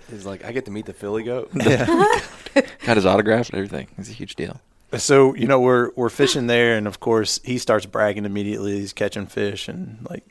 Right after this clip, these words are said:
Speaker 2: he's the best fly fisherman on earth. And
Speaker 3: He's a stud.
Speaker 2: so we're, we're fishing at the little, the little hatchery section, fish there for a while, catch a few fish,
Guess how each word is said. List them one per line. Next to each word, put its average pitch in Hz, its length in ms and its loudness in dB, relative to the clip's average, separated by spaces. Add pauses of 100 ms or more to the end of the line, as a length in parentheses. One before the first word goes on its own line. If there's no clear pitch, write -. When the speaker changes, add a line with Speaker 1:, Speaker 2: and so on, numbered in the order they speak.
(200)
Speaker 2:
he's - 220 -16
the - 160 -12 (200)
best - 240 -8
fly - 140 -6
fisherman - 460 -10
on 101 140 -8
earth. - 260 -10
And - 120 -14
Speaker 3:
He's 110 100 -14
a - 20 -12
stud. 185 460 -8 (760)
Speaker 2:
so 143 320 8
we're, 131 260 4 (140)
we're 135 100 0
fishing 151 320 2
at 131 80 -4
the 139 100 2
little, 139 280 2
the 139 80 -4
little 139 180 2
hatchery 131 400 0
section, 120 600 0
fish - 240 -4
there 117 160 2
for 123 100 -2
a 113 60 2
while, 110 380 4
catch 117 240 -2
a - 20 -18
few 117 180 -10
fish, 113 580 -2